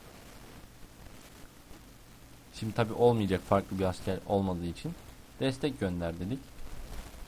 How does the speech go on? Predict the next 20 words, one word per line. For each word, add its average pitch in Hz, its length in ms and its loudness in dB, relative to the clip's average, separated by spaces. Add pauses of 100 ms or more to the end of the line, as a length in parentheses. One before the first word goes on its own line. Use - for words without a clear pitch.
Sonra 170 220 4
burada 160 300 6
baktık. - 320 4 (3000)
Şimdi 113 160 0
buradaki 127 240 2
saniye, 135 500 4 (120)
e, 110 200 4 (380)
kaçtı? 151 320 6 (160)
Bir 151 200 2 (100)
yirmi 120 300 4
iki 120 200 -2
kırk 123 280 2
altı 113 240 6
idi. 92 260 2
Burada 120 280 2
aynı 135 300 6
asker 127 420 4
türü 131 120 4
olduğu 131 280 6
için 131 280 0